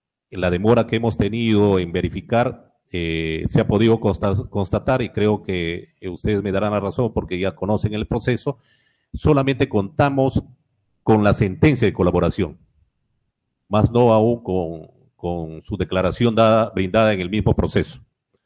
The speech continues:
Razones por las cuales, a efecto de contar, eh, con el mismo, se va a requerir al órgano correspondiente que nos remita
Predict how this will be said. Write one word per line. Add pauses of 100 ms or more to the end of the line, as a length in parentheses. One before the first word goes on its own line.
(420)
Razones
por
las
cuales,
a
efecto
de
contar,
eh,
con
el
mismo,
se
va
a
requerir
al
órgano
correspondiente
que
nos
remita